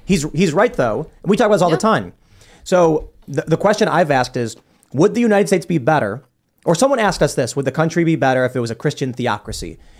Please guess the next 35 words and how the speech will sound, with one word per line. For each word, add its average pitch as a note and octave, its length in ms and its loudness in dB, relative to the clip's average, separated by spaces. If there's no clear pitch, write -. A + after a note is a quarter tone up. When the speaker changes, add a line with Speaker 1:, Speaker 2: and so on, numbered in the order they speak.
Speaker 1:
And D#3 160 0
first A#3 240 2
of F3+ 80 -2
all, D#3 280 4
better, C#3 400 2
I C3 60 0
guess, B2 220 -2
is B2 120 -6
subjective. A2 680 -6
But C#3+ 380 0
if D#3+ 160 -2
you G3 80 0
were B3+ 80 4
to B3+ 60 2
talk E3 280 0
about, B2 560 0
do B2 100 0
we D#3+ 80 6
want D3 280 2
less C3 180 -2
crime? F#3 540 -2
Do C3+ 80 -2
we C3+ 40 2
want C3+ 100 0
a A#2+ 40 -6
stronger C3 340 -2
economy? F3+ 580 -2
Do C#3 160 0
we, C#3 360 0
do C#3 140 -6
we C#3 100 -2
want C3 320 0
better B2+ 180 0
healthcare? F3 540 -2
If F#3+ 220 2